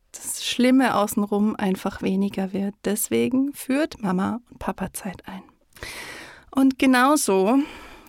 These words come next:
habe ich die Erfahrung gemacht, dass auch Paarzeit hilft. Also, dass ihr als Mama und Papa aufhört, euch zu zerfleischen und Dinge tut, die euch Energie geben. Denn wenn ihr beide euch noch zerfleischt,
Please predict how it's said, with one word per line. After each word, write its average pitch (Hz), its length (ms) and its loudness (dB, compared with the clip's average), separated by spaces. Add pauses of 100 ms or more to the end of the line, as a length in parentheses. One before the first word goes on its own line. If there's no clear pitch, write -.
habe 240 220 2
ich - 300 -2
die 226 160 0
Erfahrung 214 560 2
gemacht, 220 380 0
dass 214 180 -2
auch 208 260 0
Paarzeit 226 800 0
hilft. - 640 -6 (300)
Also, 220 200 2
dass 214 340 0
ihr 269 360 2
als 208 240 0
Mama 226 320 4
und 220 200 0
Papa 190 480 -2
aufhört, 240 480 -2
euch 214 200 0
zu - 180 -14
zerfleischen 208 800 -2 (420)
und 240 200 2
Dinge 254 280 4
tut, 196 440 -2 (120)
die 202 200 -2
euch 202 380 0
Energie 208 580 0
geben. 196 540 -2 (840)
Denn 233 180 6
wenn 240 140 4
ihr 285 220 2
beide 226 340 2
euch 226 220 -2
noch 214 160 -2
zerfleischt, - 840 -4